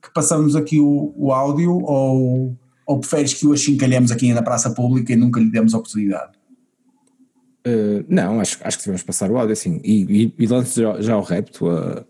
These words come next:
Speaker 2: a outros ouvintes, eh, provavelmente haverá outro, eh, que queira mandar também algum direito de resposta ou alguma pergunta.
Speaker 1: Sim,
Speaker 2: Não precisa ser só
Speaker 1: Rudy
Speaker 2: resposta.
Speaker 1: Giuliani, por exemplo, eh,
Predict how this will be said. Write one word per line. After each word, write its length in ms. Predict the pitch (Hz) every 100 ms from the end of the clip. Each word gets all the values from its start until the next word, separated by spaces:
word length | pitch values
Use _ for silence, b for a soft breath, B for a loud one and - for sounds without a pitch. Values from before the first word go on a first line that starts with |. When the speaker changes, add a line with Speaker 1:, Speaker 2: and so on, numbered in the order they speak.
| _
Speaker 2:
a 80 | -
outros 340 | 95 95 - 101
ouvintes, 560 | 92 90 117 - - -
eh, 80 | 80
provavelmente 540 | - 90 82 80 80 - - -
haverá 260 | 87 90
outro, 400 | 82 92 - - - - - _ -
eh, 160 | 95 92
que 120 | -
queira 240 | 110 98
mandar 300 | 101 101 98
também 280 | 101 101 101
algum 240 | 98 101
direito 300 | 95 98 90
de 60 | 90
resposta 640 | - - 101 131 - - _
ou 200 | - 196
alguma 240 | 139 170
pergunta. 420 | 226 214 117 170 - _ _
Speaker 1:
Sim, 100 | 226
Speaker 2:
Não 60 | 226
precisa 140 | - -
ser 40 | 139
só 60 |
Speaker 1:
Rudy 140 | 147 135
Speaker 2:
resposta. 220 | 123 127
Speaker 1:
Giuliani, 340 | 131 139 147
por 120 | - 113
exemplo, 640 | 117 135 135 120 -
eh, 40 | 101